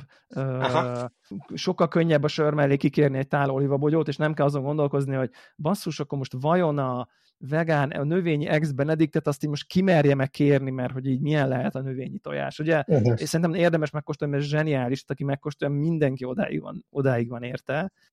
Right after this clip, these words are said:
Speaker 1: Ö, de, de hogy nyilván ahhoz kell egy nyitottság, meg egy érdeklődés, mondjuk így. Ö, de ahhoz,
Speaker 2: Mhm.
Speaker 1: hogy kikérj egy, ö, nem tudom, érted, egy tál humuszt kovászos kenyérrel,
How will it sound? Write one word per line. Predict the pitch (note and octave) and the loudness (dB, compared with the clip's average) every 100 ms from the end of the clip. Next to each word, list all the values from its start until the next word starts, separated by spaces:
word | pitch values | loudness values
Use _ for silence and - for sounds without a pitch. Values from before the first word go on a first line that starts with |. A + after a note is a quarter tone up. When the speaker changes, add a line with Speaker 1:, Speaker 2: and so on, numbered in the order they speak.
| _ | _
Speaker 1:
Ö, | - C3+ B2+ B2+ C3+ _ | -8 -4 -2 -2 -4 _
de, | C3 D3+ D3+ - - A#3 A3 | 0 4 4 2 -8 -14 -10
de | G#3 E3 | -2 0
hogy | F3 | 0
nyilván | E3 F3 | 0 0
ahhoz | E3 E3 | 0 0
kell | - E3 | 2 4
egy | D3+ | 2
nyitottság, | E3 D#3 D3 D3+ | 0 -2 -2 0
meg | C3 | 0
egy | |
érdeklődés, | C3 B2 - C#3+ - | 0 -2 -6 -8 -10
mondjuk | C#3 C3+ B2+ | -8 -8 -8
így. | G2+ G2 - _ _ - | -8 -10 -12 _ _ -8
Ö, | B2 B2+ | -4 0
de | C3 | 2
ahhoz, | C#3 A#2+ | 4 4
Speaker 2:
Mhm. | |
Speaker 1:
hogy | A#2 | 4
kikérj | - C#3+ C3+ C3 | 2 -2 0 2
egy, | G#3 F3+ C#3+ | 2 0 -2
ö, | C3+ G2+ G2+ | -2 -2 -2
nem | C#3+ | -4
tudom, | - - G2 - | -6 -8 -10 -8
érted, | - - D3 | -8 -6 -6
egy | C#3+ | -2
tál | C#3 B2+ | 0 0
humuszt | C#3 B2 - - | 0 -2 -6 -12
kovászos | - C3+ F#3+ D#3 | -6 -2 0 0
kenyérrel, | - D3 D3 C#3+ D#3 D3+ D3 C#3+ | 0 2 4 4 4 4 2 0